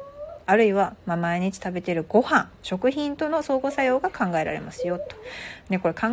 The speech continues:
えられますよって書いてるんですけれども、実際ので、えー、医療現場では言われ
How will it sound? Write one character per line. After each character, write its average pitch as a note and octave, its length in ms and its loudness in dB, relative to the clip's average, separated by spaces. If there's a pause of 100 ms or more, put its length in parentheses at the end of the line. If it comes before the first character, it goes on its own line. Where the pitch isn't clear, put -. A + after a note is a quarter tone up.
え D4 80 4
ら C#4+ 100 4
れ C#4+ 80 0
ま D4 120 -4
す D4+ 100 -2
よ C#4 100 4
っ - 20 -6
て - 160 -4
書 C#4+ 100 4
い C4+ 60 2
て G#3 100 0
る F#3 100 -2
ん E3+ 60 -4
で - 80 0
す F#3+ 80 -12
け - 100 -4
れ - 60 -4
ど G3 100 -2
も、 G#3 100 0
実 F3 140 0
際 G#3 260 -2
の B3+ 160 2
で、 F#3+ 300 0
え - 20 -
ー、 - 20 0
医 D#3+ 80 2
療 F3+ 200 2
現 G#3+ 200 0
場 F#3 80 -2
で G3 140 0
は G3+ 200 6
言 E3 140 2
わ G#3+ 200 6
れ A3 260 2